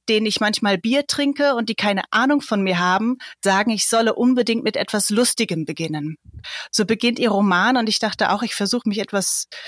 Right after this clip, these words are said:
mit etwas Lustigem und mit einer etwas harten Nuss am Anfang. Und zwar würde ich ganz gerne wissen, ob, äh, der folgen-, oder welche, aus welchem Song, äh, von Bob Dylan das folgende Zitat ist. Und passen Sie auf, es ist nicht auf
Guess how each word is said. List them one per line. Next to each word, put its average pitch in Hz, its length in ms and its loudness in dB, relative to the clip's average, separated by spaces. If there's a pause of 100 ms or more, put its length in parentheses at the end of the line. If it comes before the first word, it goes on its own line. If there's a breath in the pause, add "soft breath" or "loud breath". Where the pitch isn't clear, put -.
(120)
mit 220 140 0
etwas 196 340 2
Lustigem 311 840 2
und 240 140 2
mit - 160 -2
einer 202 240 2
etwas 202 360 -2
harten 208 440 0
Nuss 254 240 2
am 196 180 0
Anfang. 170 640 -4 (360 loud breath)
Und 220 100 2
zwar 226 440 2
würde - 140 2
ich - 120 -2
ganz 262 320 0
gerne 269 320 2
wissen, 175 420 -2 (640 loud breath)
ob, 208 280 0
äh, 202 200 2
der 185 140 0
folgen-, 220 440 0
oder 170 260 0
welche, 226 440 0
aus 190 180 0
welchem 277 380 0
Song, 180 540 0 (400 loud breath)
äh, 196 180 2
von 208 220 0
Bob 202 160 2 (100)
Dylan 277 520 4
das 196 200 -2
folgende 202 440 0
Zitat 165 500 -4
ist. 285 360 0 (360 loud breath)
Und 214 140 0
passen 214 240 0
Sie 196 160 -2
auf, 208 240 -2
es 240 120 0
ist 233 160 -2
nicht 240 160 -2
auf 240 100 -2